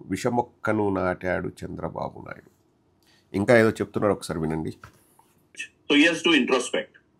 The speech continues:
Speaker 2: Second thing, his own son Nara Lokesh is supposed to be a political heir, and looks like this whole Hinduization is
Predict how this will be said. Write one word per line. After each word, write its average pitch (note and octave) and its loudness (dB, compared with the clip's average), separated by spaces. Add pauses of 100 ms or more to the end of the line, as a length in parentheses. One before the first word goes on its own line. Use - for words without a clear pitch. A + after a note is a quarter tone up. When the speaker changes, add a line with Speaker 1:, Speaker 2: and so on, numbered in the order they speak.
(320)
Speaker 2:
Second G#3+ 2
thing, G3 4 (360)
his D#3+ 4
own G3+ 2
son F3 0
Nara D#3+ 2
Lokesh D#3+ 2
is D#3+ -2
supposed D#3+ 0
to D3+ 2
be D#3+ 4
a A2+ -2
political C3+ 4
heir, A2 4 (380)
and C3+ 2
looks F#3 4
like F#3 4 (360)
this D#3 2
whole F3 2
Hinduization F3 2
is F3+ 0